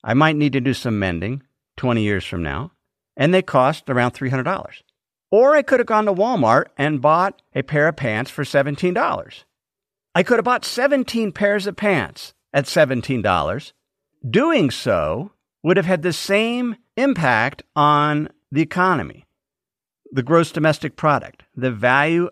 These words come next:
of the output produced, the monetary value of that output. Three hundred dollars of pants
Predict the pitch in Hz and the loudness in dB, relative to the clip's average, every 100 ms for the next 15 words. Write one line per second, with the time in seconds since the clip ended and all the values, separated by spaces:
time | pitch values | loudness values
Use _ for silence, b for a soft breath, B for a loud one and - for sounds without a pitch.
0 | - 127 120 120 - 113 120 - 117 - | -4 -4 -2 -4 -2 -2 -2 -6 -8 -8
1 | - 104 104 - - - _ _ _ _ | -10 -6 -6 -8 -16 -20 _ _ _ _
2 | _ _ - 120 123 151 214 185 - 101 | _ _ -4 0 4 4 4 0 -4 -4
3 | 85 82 87 80 82 92 - - 139 - | -4 -4 -2 -2 -4 -4 -6 -6 -8 -10
4 | - - _ _ _ _ _ _ _ _ | -18 -20 _ _ _ _ _ _ _ _
5 | - 185 208 202 190 214 214 147 160 - | -2 2 4 4 2 2 2 0 -2 -8
6 | - _ - 127 - 135 113 117 202 - | -20 _ -2 -2 -2 -6 -4 -4 -8 -14
7 | - | -20